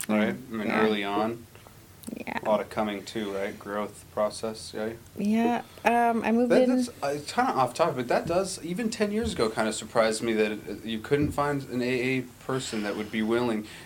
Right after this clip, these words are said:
Speaker 1: Not
Speaker 2: or
Speaker 1: one
Speaker 2: at
Speaker 1: that
Speaker 2: least
Speaker 1: I
Speaker 2: easily.
Speaker 1: liked.
Speaker 2: 'Cause, you
Speaker 1: Not,
Speaker 2: know
Speaker 1: not one that I liked that had what I wanted. 'Cause they say when you find a sponsor, you wanna find somebody that has certain qualities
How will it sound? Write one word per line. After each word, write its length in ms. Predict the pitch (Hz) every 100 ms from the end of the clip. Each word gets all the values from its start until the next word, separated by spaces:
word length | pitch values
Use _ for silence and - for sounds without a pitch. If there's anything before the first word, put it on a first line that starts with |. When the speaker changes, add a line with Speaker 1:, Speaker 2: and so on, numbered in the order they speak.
| -
Speaker 1:
Not 160 | 254 294 294
Speaker 2:
or 120 | 320
Speaker 1:
one 40 |
Speaker 2:
at 80 | 330
Speaker 1:
that 200 | 311 247
Speaker 2:
least 140 | 202
Speaker 1:
I 200 | 196 196 185
Speaker 2:
easily. 180 | 196
Speaker 1:
liked. 320 | 208 - - - -
Speaker 2:
'Cause, 160 | 147
you 60 | 165
Speaker 1:
Not, 100 | 170
Speaker 2:
know 180 | 180 180 180 - 214
Speaker 1:
not 260 | 240 233 202
one 160 | 214
that 140 | 208 190
I 120 | 180
liked 340 | 165 165 170
that 100 | - -
had 240 | 180 175
what 140 | 175
I 100 | 170
wanted. 640 | 156 151 151 147 139 - -
'Cause 220 | 196 180
they 120 | 202
say 220 | 208 233
when 160 | 226 214
you 80 | 196
find 240 | 208 190
a 80 | 190
sponsor, 420 | - 170 165 170
you 120 | 175
wanna 160 | 180 180
find 240 | 185 185
somebody 300 | 185 180 170
that 160 | 165 104
has 420 | 170 165 - - - -
certain 400 | - 185 156 156
qualities 720 | - 151 147 160 165 170